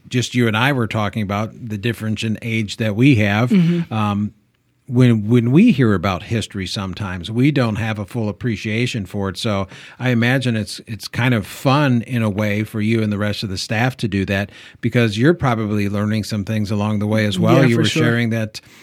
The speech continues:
Speaker 1: Miss Deborah shared something the other day that, uh, was something that you didn't even know about.
Speaker 2: Mm-hmm. Yeah, for sure.
Speaker 1: And that was specifically about somebody else. Uh, we, we actually passed a bus.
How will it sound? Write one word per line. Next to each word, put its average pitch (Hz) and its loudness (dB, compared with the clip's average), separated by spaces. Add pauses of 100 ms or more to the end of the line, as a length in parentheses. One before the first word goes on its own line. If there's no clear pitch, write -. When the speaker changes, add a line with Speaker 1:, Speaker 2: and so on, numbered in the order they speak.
Speaker 1:
Miss 123 -4
Deborah 135 -2
shared 120 -2
something 117 0
the 113 2
other 113 0
day 117 0
that, 113 -4
uh, 113 0
was 110 -2
something 123 0
that 135 0
you 165 2
didn't 202 -4
even 82 -4
know 78 -8
about. 180 4
Speaker 2:
Mm-hmm. - -20 (340)
Yeah, 175 4
for 156 -4
sure. 165 -2 (340)
Speaker 1:
And 143 0
that 165 0
was 156 -2
specifically 131 2
about 117 0
somebody 120 0
else. 123 0
Uh, 107 -4
we, 113 0
we 117 -4
actually 117 -2
passed 123 0
a 110 0
bus. 117 2